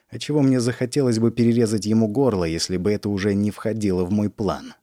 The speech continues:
Ещё пара шагов, и тогда... Стоящий позади Лео священник в маске поднял руку. Не успев остановиться, я с такой силой наткнулась на его локоть, что боль эхом отдалась в голове, и я вскрикнула от неожиданности.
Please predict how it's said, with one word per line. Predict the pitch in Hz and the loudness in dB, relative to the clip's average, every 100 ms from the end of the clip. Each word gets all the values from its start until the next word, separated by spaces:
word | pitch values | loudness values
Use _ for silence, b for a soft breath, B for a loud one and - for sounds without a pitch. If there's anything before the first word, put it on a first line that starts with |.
| _ _ _ _ - | _ _ _ _ -14
Ещё | 78 - 107 | -12 -6 -2
пара | 110 120 117 | 0 0 0
шагов, | 110 110 98 113 110 - | 0 -2 0 2 0 -2
и | 92 | -6
тогда... | 92 - 82 78 82 110 117 - _ _ _ _ _ | -6 -6 -6 -6 -2 -2 -2 -6 _ _ _ _ _
Стоящий | - - 110 139 - | -8 -4 -2 -2 -2
позади | 131 120 117 120 139 | -2 0 0 0 2
Лео | 135 135 | 2 0
священник | 117 117 107 - 139 131 104 | 0 -2 -2 -2 -2 -2 -2
в | 98 | -2
маске | 117 127 - 120 | -2 -2 -4 -2
поднял | 127 113 117 120 | 2 2 2 0
руку. | 135 113 - 80 69 _ _ - | 0 0 -4 -10 -12 _ _ -6
Не | 95 | -2
успев | 113 - 156 | 0 0 0
остановиться, | 135 - 131 131 156 147 | -2 0 2 4 2 2
я | 113 113 | 2 2
с | - | 0
такой | 123 143 127 | -2 0 0
силой | - 143 117 | 2 4 4
наткнулась | 104 101 123 127 110 95 | 2 0 2 2 4 2
на | 98 | 2
его | 104 107 | 2 4
локоть, | 113 139 143 - | 2 2 0 -2
что | - - | -2 -2
боль | 95 107 135 123 | 0 2 2 0
эхом | - 127 - 123 | -2 -6 -2 0
отдалась | 120 107 107 123 110 | 2 0 0 0 -2
в | 95 | -2
голове, | 95 107 120 123 117 | 0 2 0 0 0
и | 85 | 0
я | 98 113 | 0 0
вскрикнула | - - 139 - 131 131 | -2 0 0 2 0 2
от | 120 | 0
неожиданности. | 131 135 120 131 95 87 - - 71 | 2 2 2 0 2 0 -4 -8 -10